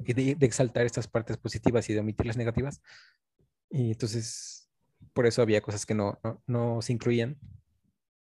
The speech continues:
Pero creo que ese nacionalismo,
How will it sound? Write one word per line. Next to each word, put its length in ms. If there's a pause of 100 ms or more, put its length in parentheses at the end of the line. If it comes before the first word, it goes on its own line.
(1500)
Pero 760
creo 120
que 300
ese 260
nacionalismo, 680